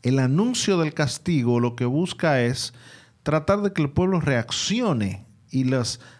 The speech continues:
las imágenes, incluso, eh,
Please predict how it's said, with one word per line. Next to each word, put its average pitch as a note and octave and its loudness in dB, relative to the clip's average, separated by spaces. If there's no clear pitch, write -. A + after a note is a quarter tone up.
las B2+ 0
imágenes, B2 2
incluso, E3+ 0
eh, C3 0